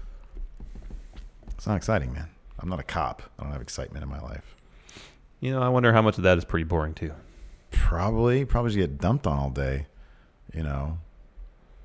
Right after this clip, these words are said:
Speaker 1: You gotta deal with people, like, at their worst sometimes. That sounds horrible.
Speaker 2: It does.
Speaker 1: Everybody's, like, scared to be around you or, like, yelling at you.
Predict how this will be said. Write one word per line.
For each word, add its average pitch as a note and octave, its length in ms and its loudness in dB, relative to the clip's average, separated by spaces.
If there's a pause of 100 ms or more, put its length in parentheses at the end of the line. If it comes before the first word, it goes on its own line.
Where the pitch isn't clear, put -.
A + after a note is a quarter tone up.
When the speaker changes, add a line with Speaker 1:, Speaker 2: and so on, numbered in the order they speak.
(720)
Speaker 1:
You - 80 -16
gotta E2+ 200 -4
deal E2 400 -2
with D#2+ 200 -4
people, G2 480 -2
like, C#2+ 200 -2
at C#2 120 -8
their C2+ 100 -6
worst D2 300 -8
sometimes. G#2+ 600 -6 (800)
That B2 120 -10
sounds C2 240 -6
horrible. D2+ 400 -6
Speaker 2:
It D#2 80 -8
does. F2+ 420 2
Speaker 1:
Everybody's, D#2+ 500 -2
like, C2+ 160 -4
scared D#2+ 260 -2
to D#2+ 60 -2
be D#2+ 140 0
around D2+ 320 -2
you F2+ 220 -2 (320)
or, C#2+ 140 -4
like, C#2 200 -4
yelling D2 360 -4
at D#2 100 -4
you. E2+ 340 -4